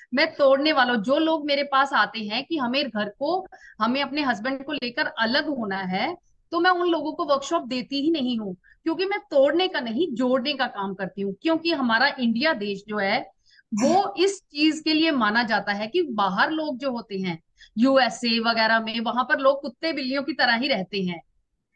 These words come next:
पार्टनर चेंज करते हैं, अलग अलग तरीके से रहते हैं। लेकिन हमारा इंडिया इस चीज के लिए माना जाता है कि हम जिस पार्टनर के साथ commitment करते हैं, एटी से नाइंटी परसेंट लोग उसी पार्टनर के साथ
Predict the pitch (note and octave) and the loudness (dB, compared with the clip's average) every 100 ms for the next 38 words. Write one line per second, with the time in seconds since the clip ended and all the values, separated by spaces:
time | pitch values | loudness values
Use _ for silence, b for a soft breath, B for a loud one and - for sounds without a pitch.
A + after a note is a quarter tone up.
0 | _ _ _ - A#3 A3+ C4 B3+ B3+ B3+ | _ _ _ -2 0 2 0 -2 -2 -4
1 | B3+ - A#3+ - A#3+ A#3 A#3+ A#3 A#3 B3+ | -4 -2 -4 -4 -4 0 0 2 2 0
2 | B3 A#3+ A3 B3+ A3+ F#3 A3+ A#3 A3+ F#3+ | 0 -4 -2 -4 -4 -6 -8 -4 -4 -4
3 | A3 A3 B3 F4 F4 D#4 D4+ D#4 B3+ G3+ | -4 -4 -4 -2 -2 0 0 -2 -2 -2
4 | A3 C4+ D#4+ - C#4+ C#4+ - F4 D#4+ C#4 | -2 -2 -2 -6 -6 -6 -4 -2 -2 -2
5 | G3+ F#3+ F#3+ F3+ F3+ F#3 G3 C4 - _ | -2 -2 -2 -2 -2 -4 -2 -4 -6 _
6 | _ _ D#4+ A#3+ C4 D#4+ A#3+ D4+ E4 - | _ _ -2 2 2 2 0 -2 -2 0
7 | G#3 G3+ C4 D4+ E4 D4+ C#4 - A3+ A3 | 0 0 -4 -4 -2 0 0 -2 -4 -4
8 | B3+ C#4 C4 G#3+ G#3+ G3 F#3+ C#4+ F4+ b | -6 -6 -4 -4 -4 -6 -4 -4 -6 b
9 | b b _ - A3+ A#3+ - - B3+ C4+ | b b _ -4 -2 -2 -6 -2 -2 -2
10 | - F4 F4+ D#4 D#4+ D4+ A#3+ A#3+ F4+ F4+ | 2 2 4 0 2 2 2 2 0 0
11 | A#3+ B3+ B3 B3 D4 D4+ C#4+ G#4 G#4 A#3+ | 0 0 2 0 0 -6 -4 -2 0 0
12 | A#3 A#3+ B3+ A#3 A3+ | 0 -4 -4 0 0